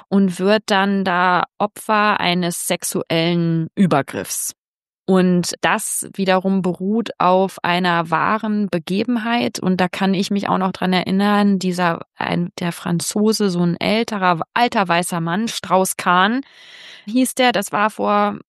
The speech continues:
vor einigen Jahren, wo es mit so einem Dienstmädchen aus einem Hotel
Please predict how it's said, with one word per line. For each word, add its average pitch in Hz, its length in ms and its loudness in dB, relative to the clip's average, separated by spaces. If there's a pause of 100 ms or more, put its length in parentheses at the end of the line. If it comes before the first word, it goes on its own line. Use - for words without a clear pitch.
(140)
vor 202 300 -4
einigen 208 460 0
Jahren, 202 520 0
wo 202 160 -2
es 208 120 -6
mit 196 200 -4
so 180 120 -6
einem 180 460 0
Dienstmädchen 220 880 -2
aus 185 380 0
einem 190 240 -2
Hotel 202 560 0